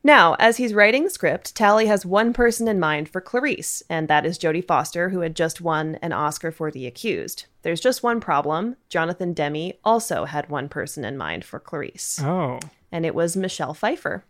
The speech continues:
Speaker 2: Interesting.
Speaker 1: Yeah. So she'd just worked with him on Married to the Mob. I think she was kind of top of mind for him. He was really on board. Like, he actually went so far as to offer her the part.
Speaker 2: Oh, really?
Speaker 1: Yeah. She turns it down, again,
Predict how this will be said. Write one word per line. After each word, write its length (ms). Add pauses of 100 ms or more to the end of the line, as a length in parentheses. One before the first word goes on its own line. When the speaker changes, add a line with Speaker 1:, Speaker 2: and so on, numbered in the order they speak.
(100)
Speaker 2:
Interesting. 560
Speaker 1:
Yeah. 220 (540)
So 360
she'd 340
just 280
worked 180
with 120
him 140
on 140
Married 280
to 80
the 100
Mob. 340 (220)
I 80
think 240
she 180
was 140
kind 200
of 120
top 220
of 120
mind 320
for 140
him. 420 (520)
He 340
was 340
really 460
on 200
board. 380
Like, 160
he 160
actually 320
went 200
so 120
far 220
as 140
to 100
offer 300
her 140
the 80
part. 520
Speaker 2:
Oh, 120
really? 200
Speaker 1:
Yeah. 160 (140)
She 280
turns 260
it 120
down, 420 (200)
again, 520